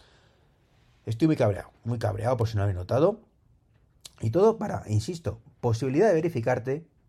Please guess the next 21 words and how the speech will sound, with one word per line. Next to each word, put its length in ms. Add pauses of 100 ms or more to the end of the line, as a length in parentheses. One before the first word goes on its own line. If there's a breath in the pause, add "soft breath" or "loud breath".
(300)
bravo, 880 (680)
que 100
da 60
igual. 380 (160)
Editar 340
tweets, 320
que 140
mándame 420
moles, 580 (200)
mándame 460
moles 320
que 100
haya 120
que 100
pagar 280
para 360
poder 240
modificar 400
un 80
puñetero 380
tweet. 240